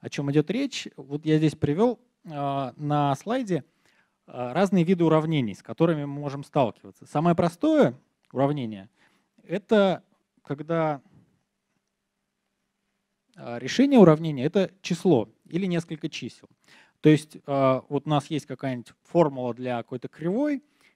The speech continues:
есть формула для другой кривой, мы можем их приравнять к друг другу, у нас получится простое уравнение, ну или, может быть, как, в каких-то случаях система уравнений. Мы их решим, можем решить численно, допустим, численно мы можем решить вообще любое такое уравнение, без проблем.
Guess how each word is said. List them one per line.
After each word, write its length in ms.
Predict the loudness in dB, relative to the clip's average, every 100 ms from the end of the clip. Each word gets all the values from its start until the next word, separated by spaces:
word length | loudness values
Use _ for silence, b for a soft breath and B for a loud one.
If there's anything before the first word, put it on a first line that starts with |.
| -4
есть 240 | -4 -4
формула 360 | -4 -2 -4 -6
для 160 | -6
другой 300 | -6 -4 -4
кривой, 400 | 0 6 10 10
мы 140 | 8 2
можем 440 | 2 2 0 -4
их 180 | -6 -8
приравнять 440 | -4 -2 0 -2 -6
к 60 |
друг 220 | -6 -4
другу, 440 | -4 -4 -2 -2 -2 b b b
у 40 |
нас 160 | -10 -6
получится 800 | 2 2 2 -4 -4 0 0 -2
простое 420 | -4 -6 -2 0
уравнение, 460 | 0 -2 -6 -6 -8
ну 100 | -8
или, 100 | -10
может 220 | -12 -12
быть, 160 | -12 -14
как, 160 | -12 -12
в 120 | -6
каких-то 360 | -6 -6 -8
случаях 360 | -6 -6 -6 -12
система 400 | -12 -6 -2 2
уравнений. 500 | 2 2 0 0 -4 b b b
Мы 140 | 0 0
их 100 | 0
решим, 500 | -6 -6 -4 -4 -10 _ _ _ -20 _ _ _
можем 280 | 0 2 0
решить 260 | -4 -8
численно, 420 | -6 -6 -4 -4
допустим, 420 | -2 -4 -8 -12 -12
численно 440 | -12 -10 -6 -6
мы 60 | -6
можем 300 | -10 -16 -20
решить 240 | -18 -14
вообще 220 | -6 4
любое 320 | 8 8 6
такое 280 | 4 -2 -2
уравнение, 420 | -2 -4 -6 -12
без 160 | -16 -12
проблем. 440 | -4 0 0 -2